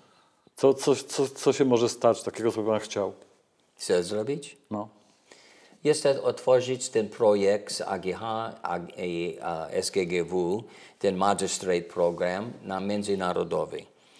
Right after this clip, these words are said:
Speaker 1: Mhm.
Speaker 2: A, t-, połączyć te oba dwa, wtedy te studentami mogą, a, się nauczyć, e, the, the policy, międzynarodowy
Speaker 1: Mhm.
Speaker 2: policy, national security,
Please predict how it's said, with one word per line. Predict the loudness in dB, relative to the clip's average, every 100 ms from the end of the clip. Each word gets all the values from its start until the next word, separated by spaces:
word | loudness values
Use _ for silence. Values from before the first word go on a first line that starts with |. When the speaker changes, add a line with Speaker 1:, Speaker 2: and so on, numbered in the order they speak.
| -20 -20
Speaker 1:
Mhm. | -10 -4
Speaker 2:
A, | 0 0 -2 -4 -12 -18
t-, | -18 -16 -18 -8
połączyć | -4 0 0 0 -6 -6
te | 0 0 0 -2
oba | -2 0 0
dwa, | 0 0 0 -2 0
wtedy | 0 0
te | -4 -4
studentami | -2 -2 -4 0 0 0 -2
mogą, | -2 -2 -4 -4 -8 -8
a, | -4 -4 -6 -16 -10
się | -4 -2
nauczyć, | -2 0 0 -2 -4 -6 -2 0
e, | 2 2 -2 -12 -20 -20 -16 -2
the, | 0 0 -2 -4 -8 -16 -20 -20 -10 -6
the | -4
policy, | 0 0 -2 -4 -6
międzynarodowy | -6 -2 -2 -2 -2 -2 -4
Speaker 1:
Mhm. | -6 -6
Speaker 2:
policy, | -6 -6 -2
national | -2 -2 -2
security, | -4 -4 -4 -4 -6 -10